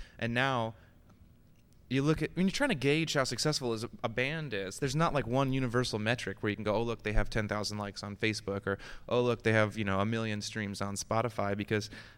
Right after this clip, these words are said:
s-, some, somebody might just have one or the other. And so you're reaching different segments with that. But by the longer you're in it, the more avenues that you recognize where you go, "Oh, look at this band that we know has started to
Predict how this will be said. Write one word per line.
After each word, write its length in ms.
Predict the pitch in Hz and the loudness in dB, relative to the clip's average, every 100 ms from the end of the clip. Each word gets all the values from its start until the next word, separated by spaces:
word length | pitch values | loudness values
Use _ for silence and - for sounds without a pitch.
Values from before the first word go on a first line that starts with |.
| - - - - - - - - | -20 -20 -20 -20 -20 -20 -18 -6
s-, 220 | - - | -4 -2
some, 300 | - 180 170 | 4 4 4
somebody 320 | - 165 156 | 0 0 2
might 180 | 135 131 | 2 2
just 140 | 120 139 | 0 -2
have 160 | 113 | -4
one 140 | 117 104 | -4 -6
or 20 | |
the 140 | 101 | -6
other. 300 | 123 - - - | -6 -8 -8 -2
And 320 | 120 113 107 | 0 0 0
so 120 | 127 | 2
you're 120 | 127 | 4
reaching 460 | 131 165 156 135 127 - | 2 0 0 -2 -4 -6
different 440 | 113 120 117 104 | -4 -2 -2 -4
segments 580 | - - 123 127 131 - | -2 2 2 0 -6 -6
with 160 | 139 - | -6 0
that. 360 | 131 131 - - - - - - - - - - - - | 2 2 0 -10 -20 -20 -20 -20 -20 -20 -20 -20 -10 -2
But 680 | 123 110 - - 110 107 | 4 4 2 -6 -14 0
by 400 | 127 131 139 139 - | 4 6 4 2 0
the 80 | 123 | 2
longer 340 | 131 190 202 | 4 4 4
you're 220 | 165 143 - | 2 2 0
in 240 | 135 135 98 | -4 -4 -4
it, 180 | 65 - - - - - - - - - | -8 -10 -18 -20 -20 -20 -20 -20 -20 -4
the 80 | 123 | 0
more 320 | 123 123 120 | 2 2 2
avenues 540 | 113 123 117 113 107 107 | 4 4 4 -2 -4 -4
that 140 | 107 | -6
you 120 | 98 | -6
recognize 720 | 95 110 - 104 95 71 - - | -4 -4 -4 -6 -4 -4 -4 -2
where 100 | 110 | 0
you 40 | |
go, 160 | 110 104 | 0 2
"Oh, 100 | 147 | 2
look 180 | 147 147 | 2 0
at 100 | - | -2
this 140 | 131 | -4
band 380 | - 139 127 117 - - - - - | 0 2 2 0 -8 -14 -16 -14 -4
that 100 | 98 | 0
we 140 | 117 | 2
know 200 | 113 110 | 2 4
has 120 | 107 | 4
started 340 | 101 110 104 95 | 2 2 0 0
to 300 | - 101 98 | -2 -2 -2